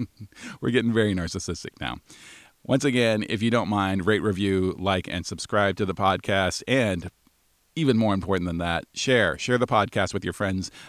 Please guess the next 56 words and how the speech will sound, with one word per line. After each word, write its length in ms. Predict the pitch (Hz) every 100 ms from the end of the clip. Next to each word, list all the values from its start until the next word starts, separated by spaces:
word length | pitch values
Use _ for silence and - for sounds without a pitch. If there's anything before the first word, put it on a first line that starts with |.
| -
Uh, 140 | 80
put 260 | - 110 104
those 180 | 98 90
links 220 | 92 -
up 220 | 90 - - -
on 520 | - 82 78 78 80 -
social 320 | - 98 92
media 380 | 87 87 85 82
or 260 | 85 90 95
just, 340 | 101 98 -
uh, 340 | 92 87 85 76
old-fashioned 520 | 117 - 101 104 98
style. 400 | - 80 58 - _
Just 200 | - 95
drive 240 | 110 110 113
over 160 | 110
to 80 | 107
their 140 | 98
house 420 | 92 101 90 - -
with 160 | 85
your 120 | 92
laptop 520 | 90 95 - 82 69 - - - _
and 120 | 85
sit 160 | - 104
them 140 | 104
down 300 | 90 85 82
and 180 | 78 80
make 220 | 87 85
them 220 | - 82 80
listen. 420 | 73 - 76 67 - _ _ _ _ _ _
You 140 | - 117
know, 140 | 82
in 80 | 82
a 20 |
nice 320 | 85 80 80
way. 240 | 87 69 65
You 120 | - 78
know, 160 | - -
like, 140 | 78
don't, 200 | - - - _ - _ - - _ _ _ -
maybe, 260 | 107 92 -
maybe 160 | 98
not 160 | 92 76
the 80 | 76
last 320 | 69 67 -
thing. 180 | - 73
Maybe 160 | 87 85
just 180 | 71 -
send 240 | 73 71
them 120 | 71
the 140 | - -
link. 280 | 50 -
That 160 | - -
might 100 | -
be 100 | -
better. 300 | - -